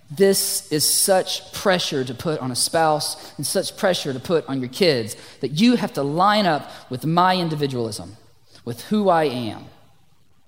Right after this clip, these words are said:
And, and, and if you don't line up with that, then we're, we're gonna, we're gonna have issues. Don't expect me to, like, line up with your individualism. That,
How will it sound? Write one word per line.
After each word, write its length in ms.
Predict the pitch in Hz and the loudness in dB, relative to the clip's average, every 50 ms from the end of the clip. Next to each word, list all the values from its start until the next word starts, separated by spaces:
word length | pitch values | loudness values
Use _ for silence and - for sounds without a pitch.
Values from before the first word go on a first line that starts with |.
| _ _ _ _ _ _ _ _ _ _ _ _ _ _ _ _ _ _ _ _ _ _ _ _ - | _ _ _ _ _ _ _ _ _ _ _ _ _ _ _ _ _ _ _ _ _ _ _ _ -2
And, 140 | 139 143 139 | 0 0 0
and, 120 | 135 147 143 | 0 -2 -2
and 140 | 143 147 | 0 -2
if 100 | 135 - | -2 -2
you 80 | 147 139 | -4 -4
don't 300 | 131 156 180 185 202 165 | 0 2 2 2 2 2
line 260 | 160 160 147 147 143 | 0 0 0 0 0
up 160 | 139 135 - | -2 -2 -4
with 140 | 135 123 - | -6 -6 -2
that, 260 | 143 135 127 120 117 | 0 0 0 0 -2
then 160 | - 127 127 123 | -2 -2 -2 0
we're, 160 | 143 139 135 | -2 -2 -4
we're 160 | - 139 143 | -4 -4 -2
gonna, 140 | 135 139 131 | -2 -2 -2
we're 140 | - - 135 | -2 -4 -4
gonna 100 | 139 131 | -4 -4
have 140 | 127 113 110 | -4 -6 -6
issues. 680 | 101 - - 104 90 - 101 - - - - - - - - - - _ _ _ _ _ _ _ _ _ _ _ _ _ _ _ _ | -8 -8 -8 -10 -12 -12 -10 -10 -10 -10 -10 -14 -20 -20 -20 -20 -20 _ _ _ _ _ _ _ _ _ _ _ _ _ _ _ _
Don't 140 | - 139 151 | -2 0 0
expect 300 | 147 - - - 135 113 | 0 -2 -2 -4 -2 0
me 300 | 139 143 151 151 139 131 123 | 2 2 4 4 4 2 0
to, 120 | - 117 | -2 -4
like, 180 | 110 110 110 - - | -6 -6 -8 -10 -10
line 300 | 120 117 123 123 127 123 | -6 -4 -2 0 0 0
up 200 | 120 110 117 - | -2 -4 -6 -8
with 160 | 110 107 - | -12 -10 -10
your 540 | 98 98 107 139 185 240 - 90 78 - - - - - - - - _ - | -10 -6 -2 2 2 2 2 0 -4 -8 -12 -16 -20 -20 -20 -20 -20 _ -10
individualism. 800 | 117 98 98 95 92 90 95 87 85 87 85 - 85 90 127 127 - - - _ - _ _ _ _ _ _ _ _ _ _ - | -10 -10 -8 -10 -12 -12 -12 -14 -14 -14 -14 -16 -14 -16 -16 -16 -18 -20 -20 _ -20 _ _ _ _ _ _ _ _ _ _ -16
That, 360 | - - 117 110 104 - - | -8 -6 -4 -4 -4 -6 -10